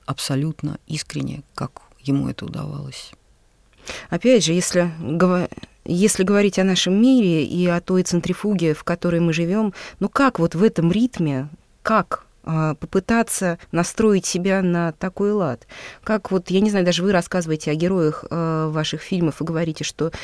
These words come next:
Speaker 2: э, вырывали там буквально вот по часу, да, возможность, э, записать интервью. А, ну, о каких таких сущностных вещах <laughs> мы можем говорить в наше время?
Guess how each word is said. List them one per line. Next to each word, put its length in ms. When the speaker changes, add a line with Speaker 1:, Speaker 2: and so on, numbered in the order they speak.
Speaker 2:
э, 440
вырывали 580
там 180
буквально 340
вот 120
по 120
часу, 460
да, 160
возможность, 580
э, 260
записать 520
интервью. 500
А, 400
ну, 220
о 60
каких 340
таких 260
сущностных 560
вещах 520
<laughs> 280
мы 120
можем 320
говорить 360
в 60
наше 260
время? 460